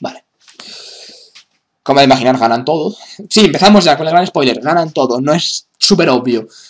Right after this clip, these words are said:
No es de esos animes que dices, "Van a empezar un poco mal, pero luego van a ser putos amos todos y van a", bueno, putas amas en este caso, pues son todas mujeres. Mujeres tampoco, es que son adolescentes, diría, pero adolescentes,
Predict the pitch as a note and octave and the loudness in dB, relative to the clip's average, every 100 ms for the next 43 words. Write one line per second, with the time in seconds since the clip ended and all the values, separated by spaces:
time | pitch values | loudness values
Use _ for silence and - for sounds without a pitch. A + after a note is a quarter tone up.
0 | _ D#3 D#3+ F3 G3 E3+ F3 E3 C#3+ C3 | _ -6 -4 -2 -2 -2 -4 -4 -4 -6
1 | B2 - _ _ _ _ _ _ _ _ | -10 -12 _ _ _ _ _ _ _ _
2 | _ - E3+ A3+ A#3+ A3 F#3 D#3+ D#3+ D#3 | _ -6 0 2 2 0 -2 -2 -4 -8
3 | D3+ D3 A3+ C4 - _ _ _ _ _ | -6 -4 -4 -4 -14 _ _ _ _ _
4 | _ _ _ _ _ _ _ _ _ D#3 | _ _ _ _ _ _ _ _ _ -2
5 | C3 E3 F3+ E3 D#3+ C#3+ C#3+ C#3 D3+ C3+ | 0 0 -2 -2 -6 -10 -12 -10 -10 -10
6 | - E3+ - _ - E3+ D3 C#3+ C3+ B2 | -8 -10 -10 _ -6 -4 0 0 0 -6
7 | G#2 - F#3 F#3+ C#3 C#3 C#3 C#3+ E3+ G3 | -8 -2 0 0 -2 -6 -10 -6 -6 -4
8 | D#3+ D3 D3+ D#3+ D#3 G3 - - _ _ | -6 -6 -6 -6 -2 -4 -4 -12 _ _
9 | _ _ _ _ _ _ _ _ _ _ | _ _ _ _ _ _ _ _ _ _
10 | _ _ _ _ _ _ _ _ _ _ | _ _ _ _ _ _ _ _ _ _
11 | C3+ A2+ C3+ E3+ G3 F3+ E3+ - - D3 | -12 -10 -10 -10 -10 -10 -12 -16 -18 -20
12 | - _ _ _ _ _ _ _ _ - | -20 _ _ _ _ _ _ _ _ -10
13 | A#2 G#2+ - G3+ A#3+ C#4 C#4 C4+ E4 F4+ | -8 -8 -6 -6 -4 -4 -4 -2 -4 -4
14 | D#4 - D#3 C3 A#2 - G3+ A3+ D4 E4+ | -10 -4 -4 -2 -6 -8 -8 -8 -12 -12
15 | - | -14